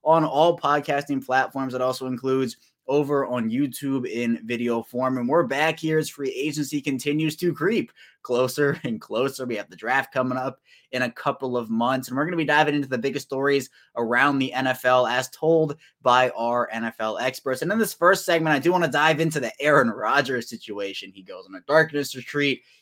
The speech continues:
He comes back. People think, "Oh, maybe we'll have a decision."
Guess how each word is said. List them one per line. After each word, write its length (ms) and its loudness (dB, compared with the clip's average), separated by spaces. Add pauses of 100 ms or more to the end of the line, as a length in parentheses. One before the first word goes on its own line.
He 160 -4
comes 260 -10
back. 340 2
People 240 -8
think, 220 -4
"Oh, 140 4
maybe 260 -2
we'll 120 0
have 180 -2
a 40 -6
decision." 640 2